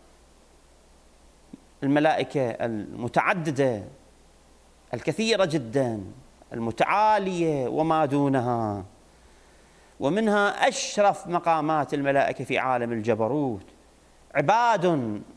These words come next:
لا يعصون الله طرفة عين، لا ينزلون على من يعصي الله، عبادٌ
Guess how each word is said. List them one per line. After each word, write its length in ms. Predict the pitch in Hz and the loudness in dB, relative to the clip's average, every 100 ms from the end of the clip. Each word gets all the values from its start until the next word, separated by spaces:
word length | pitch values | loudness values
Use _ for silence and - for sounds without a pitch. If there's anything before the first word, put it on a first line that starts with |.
| - | -12
لا 400 | 139 151 208 202 | -6 0 2 4
يعصون 680 | 185 170 - - 156 147 135 | 4 2 0 -6 -2 0 0
الله 1000 | 135 131 131 131 127 127 123 120 117 104 - - _ - | 0 2 2 2 2 2 2 2 0 -4 -10 -20 _ -2
طرفة 460 | 143 113 110 - | 0 -2 -10 -6
عين، 500 | 98 110 107 101 90 - - - _ _ _ _ _ _ _ - | -4 -2 -2 -4 -8 -12 -20 -20 _ _ _ _ _ _ _ -10
لا 280 | 123 180 | -2 -2
ينزلون 500 | - 127 104 113 104 | 0 -4 -4 -4 -4
على 300 | 104 98 98 | -4 -4 -4
من 200 | 95 92 | -4 -6
يعصي 280 | 87 82 - | -8 -12 -16
الله، 180 | 98 104 - - _ _ _ - _ - _ _ _ _ _ _ _ _ _ _ - - _ - - - - - | -18 -20 -20 -20 _ _ _ -20 _ -20 _ _ _ _ _ _ _ _ _ _ -20 -20 _ -20 -20 -20 -20 -4
عبادٌ 680 | 151 185 233 220 190 151 | 0 2 2 2 0 0